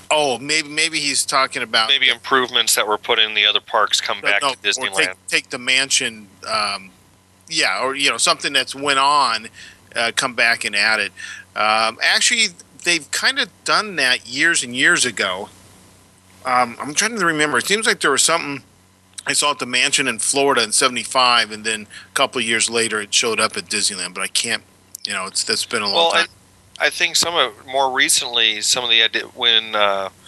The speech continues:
Speaker 2: we were doing that one, we had already been doing the layover for,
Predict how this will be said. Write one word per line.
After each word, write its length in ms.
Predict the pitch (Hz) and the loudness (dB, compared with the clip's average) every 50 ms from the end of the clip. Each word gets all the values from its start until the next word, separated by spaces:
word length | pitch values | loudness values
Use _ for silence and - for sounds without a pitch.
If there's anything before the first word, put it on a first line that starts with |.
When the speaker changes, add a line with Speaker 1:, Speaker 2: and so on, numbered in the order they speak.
| - - - _ _ _ _ _ | -20 -20 -20 _ _ _ _ _
Speaker 2:
we 380 | 113 110 113 113 113 113 113 | -6 -2 0 2 4 2 2
were 180 | 110 107 110 110 | 2 0 -4 -2
doing 300 | - 113 113 110 110 107 | 0 0 2 2 2 2
that 240 | 107 104 101 98 - - _ | 2 2 0 0 -2 -6 _
one, 540 | 101 101 104 110 110 113 110 110 110 110 104 - _ _ _ _ - _ _ _ _ - - | -18 -4 -2 0 2 2 0 -2 -10 -14 -18 -20 _ _ _ _ -20 _ _ _ _ -18 -4
we 100 | 127 123 | -2 0
had 100 | 131 131 | 2 2
already 200 | 131 143 156 151 | 2 2 2 2
been 180 | 139 - 131 123 | 0 -2 -4 -4
doing 240 | 120 127 123 120 113 | -4 -4 -4 -2 -2
the 60 | 113 | -2
layover 580 | 107 107 113 120 117 113 107 107 101 104 101 - | 0 2 2 2 4 2 0 -2 -4 -6 -8 -8
for, 540 | - - - 110 104 104 101 98 95 92 | -8 -4 -2 0 0 0 0 0 -2 -4